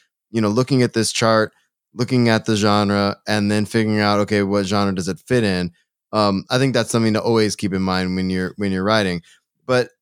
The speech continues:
to add to this too, um, just to switch over towards, towards the back end of this chapter, um, I like the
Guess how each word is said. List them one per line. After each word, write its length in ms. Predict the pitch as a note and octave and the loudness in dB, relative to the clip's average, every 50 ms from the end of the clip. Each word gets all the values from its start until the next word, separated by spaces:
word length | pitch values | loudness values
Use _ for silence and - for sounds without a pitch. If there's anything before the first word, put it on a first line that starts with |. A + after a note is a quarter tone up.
| _ _ | _ _
to 100 | - C3+ | -4 -2
add 240 | A2 B2+ D3+ F3 F3+ | 0 2 2 0 0
to 100 | F3+ E3 | 0 0
this 200 | C#3+ C#3 B2+ - | 0 0 0 -2
too, 560 | - - E3 E3 E3 D3 B2+ A#2+ A#2 G#2+ F#2 - | -2 -2 0 2 2 2 2 2 0 -2 -4 -2
um, 520 | - A2+ A2 A2 G#2 G2+ G2+ G2 E2+ - - _ _ _ _ _ _ _ _ _ _ _ _ - | -2 0 2 2 2 2 0 -2 -4 -8 -12 _ _ _ _ _ _ _ _ _ _ _ _ -4
just 240 | - B2 A2+ - - | -2 -2 -2 0 0
to 140 | A2+ G#2+ G2 | 0 0 0
switch 280 | - - B2+ B2 - | 0 0 0 0 2
over 180 | B2+ A#2+ A2+ A2+ | 2 2 2 0
towards, 320 | G2+ A2+ A2 G#2+ F#2 - | 0 -2 -2 -2 -4 -6
towards 320 | - - A2+ A2+ A2 F#2+ G2+ | -10 -6 -4 -4 -4 -4 -2
the 280 | G#2+ G2+ F#2+ F#2 E2 - | -2 -2 -2 -2 -4 -8
back 320 | - E2 A2 A2 A2 G#2+ A#2 | -4 -2 0 0 0 0 0
end 200 | G#2+ G#2 G2+ G2 | -2 0 0 -2
of 140 | F#2 F2 | -2 -2
this 160 | F2 F#2 E2+ - | -4 -4 -4 -2
chapter, 500 | - A2 G#2 G#2 - - G2 F2+ E2+ - - - - _ _ _ | 0 0 0 0 0 -2 -2 -2 -4 -6 -10 -20 -20 _ _ _
um, 260 | - A2+ A2+ G#2+ G2+ - - | -2 0 0 0 0 -2 -2
I 80 | A2+ | -2
like 300 | A2+ A2+ A#2 B2 B2 - | 0 2 2 0 0 0
the 340 | - A#2+ A2+ A2 G#2 F#2+ - | 0 0 2 2 0 -2 -4